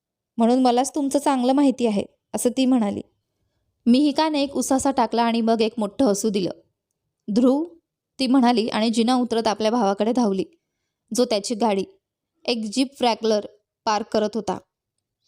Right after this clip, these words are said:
अविका मिहिकाचं तिच्या भावाचं स्वागत पाहून हसली. ती अक्षरशः धावत जाऊन त्याच्या गळ्यात पडली होती.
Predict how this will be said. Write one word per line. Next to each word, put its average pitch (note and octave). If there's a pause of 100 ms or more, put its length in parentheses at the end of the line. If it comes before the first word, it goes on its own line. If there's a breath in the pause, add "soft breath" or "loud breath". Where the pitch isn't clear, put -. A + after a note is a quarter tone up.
(200)
अविका C#4
मिहिकाचं D4
तिच्या C#4
भावाचं B3
स्वागत G#3+
पाहून G#3+
हसली. G3 (400)
ती A3
अक्षरशः G#3
धावत G#3+
जाऊन A3+
त्याच्या A3
गळ्यात G#3
पडली G3+
होती. A3